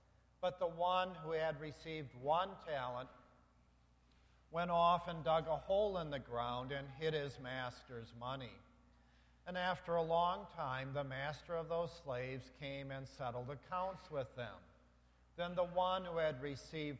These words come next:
five talents came forward, bringing five more talents, saying, "Master,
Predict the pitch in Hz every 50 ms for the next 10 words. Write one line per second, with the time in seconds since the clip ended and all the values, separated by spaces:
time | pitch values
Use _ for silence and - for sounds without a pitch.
0 | - - 151 151 156 160 170 175 156 - - 143 139 135 135 135 131 127 - -
1 | - 143 131 127 127 123 117 - - - 170 170 170 170 147 123 107 101 98 98
2 | - - - - - - - - - - 175 185 190 190 185 185 175 165 - -
3 | - 175 170 170 170 170 170 165 165 156 - 143 139 135 135 135 135 131 127 131
4 | - - 143 143 143 147 147 135 113 98 101 - - - - - _ _ _ _
5 | _ _ _ _ _ _ _ _ _ _ _ _ _ _ _ _ _ _ _ _
6 | _ _ _ _ _ _ - - 180 175 165 160 151 147 143 135 139 143 151 165
7 | 180 180 175 - - 143 117 101